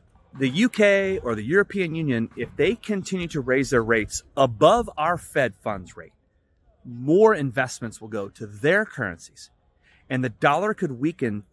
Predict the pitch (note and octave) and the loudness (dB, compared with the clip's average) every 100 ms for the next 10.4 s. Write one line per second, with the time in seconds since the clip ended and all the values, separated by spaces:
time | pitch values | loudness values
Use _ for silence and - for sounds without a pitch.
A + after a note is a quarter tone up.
0 | - C#3+ G#3 G3+ D3+ D#3+ D3 - C3 - | -8 -4 -4 -6 -4 0 0 -2 -10 -4
1 | A#2 - G2+ G2 - G2 A#2+ - - _ | -4 -4 -10 -12 -4 2 2 0 -16 _
2 | _ _ _ _ - D3+ C#3 A#3+ - - | _ _ _ _ -8 -6 -2 -4 -4 0
3 | A3+ A3+ C#3+ C3 G2+ G#2 G2 - E2 - | 2 4 2 2 0 -2 -4 -10 -14 -16
4 | - _ _ _ _ _ _ - - F#2 | -20 _ _ _ _ _ _ -18 -10 -10
5 | - - _ _ _ _ _ A2+ - - | -10 -18 _ _ _ _ _ -12 -10 0
6 | D3+ F#3 G#3 G3 F3 D3 C#3 B2 A2 G#2 | 2 2 0 0 0 0 -2 -4 -4 -2
7 | G2 - - _ _ - A2 A2+ C#3 - | -4 -10 -16 _ _ -12 -2 0 0 -2
8 | G#3 - - - B2+ - G#2+ - G2 F#2 | -8 -8 -10 -8 -8 -6 -8 -2 -2 -2
9 | - _ _ _ A2 G#2+ A2 A2+ G#2+ - | -6 _ _ _ -6 -2 -2 -2 -4 -6
10 | A2 G2 - D#2+ | -8 -6 -10 -12